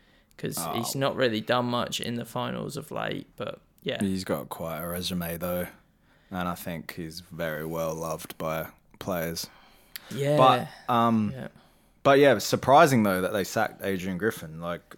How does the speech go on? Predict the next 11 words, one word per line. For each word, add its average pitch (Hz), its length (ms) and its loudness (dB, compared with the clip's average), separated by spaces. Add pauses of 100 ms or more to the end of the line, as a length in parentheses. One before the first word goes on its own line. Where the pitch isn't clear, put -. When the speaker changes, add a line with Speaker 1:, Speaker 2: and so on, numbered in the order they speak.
Speaker 2:
that 107 220 -2
is 98 200 -8
a 92 160 -8 (720)
good 90 320 0 (100)
<laughs> - 120 -14
record. - 640 -2 (560)
Speaker 1:
Yeah, 120 480 2
I've 135 200 4
heard 139 400 4
Giannis 117 500 0
had, 98 220 -8